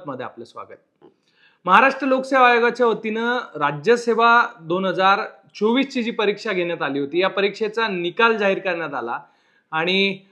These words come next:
नऊ सप्टेंबरला हा निकाल जाहीर झाला. यामध्ये दीड हजारांपेक्षा जास्त विद्यार्थ्यांची मुलाखतींसाठी निवड झालेली आहे. या परीक्षेत आतापर्यंतचा सगळ्यात जास्त कट ऑफ लागलेला आहे. पण चर्चा एका वेगळ्या विषयाची होते.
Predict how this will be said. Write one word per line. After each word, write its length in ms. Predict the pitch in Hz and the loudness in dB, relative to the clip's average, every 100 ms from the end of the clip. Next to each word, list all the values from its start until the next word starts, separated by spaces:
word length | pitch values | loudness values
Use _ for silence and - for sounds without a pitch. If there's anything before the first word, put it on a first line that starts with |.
| - | -6
नऊ 240 | 170 247 | 2 4
सप्टेंबरला 760 | 262 262 269 240 226 220 220 214 | 4 2 4 2 2 0 4 4
हा 200 | 220 180 | 4 0
निकाल 340 | 170 170 185 | -8 -2 0
जाहीर 220 | 175 175 | 2 0
झाला. 240 | 170 160 165 | 0 -2 -2
यामध्ये 380 | 160 156 170 175 | -4 -2 -2 -2
दीड 380 | 131 139 226 | -4 0 2
हजारांपेक्षा 760 | 226 165 160 202 214 196 - 208 | 0 -2 -2 -2 -2 -6 -10 -8
जास्त 360 | 170 170 170 202 | -2 -2 -2 -2
विद्यार्थ्यांची 680 | 175 147 156 151 151 170 | -2 -2 -4 -4 -10 -12
मुलाखतींसाठी 960 | 196 165 170 196 196 160 170 160 147 151 | -10 -6 0 0 0 -6 -8 -8 -14 -12
निवड 320 | 175 147 139 | -8 -6 -6
झालेली 380 | 123 120 113 110 | -8 -14 -12 -12
आहे. 140 | - _ _ _ _ | -14 _ _ _ _
या 100 | 196 | -2
परीक्षेत 560 | 220 247 254 - 285 285 | 2 4 2 2 0 2
आतापर्यंतचा 840 | 226 - 262 254 247 240 226 233 247 | 2 2 0 4 4 2 0 -2 -4
सगळ्यात 460 | - 175 165 214 185 135 | -4 -6 -2 0 -2 -2
जास्त 360 | 160 - - - 233 | 2 2 2 0 0
कट 160 | 180 | 0
ऑफ 120 | 196 160 | -2 -2
लागलेला 380 | 151 131 123 113 | -4 -2 -6 -6
आहे. 80 | _ _ _ _ - | _ _ _ _ -16
पण 100 | 143 | -12
चर्चा 460 | - 190 180 240 | -4 -2 0 2
एका 200 | 233 240 | 2 2
वेगळ्या 400 | 226 190 196 233 | 2 2 4 4
विषयाची 440 | 208 196 185 151 151 | 2 0 -2 -4 -6
होते. 320 | 120 98 | -8 -12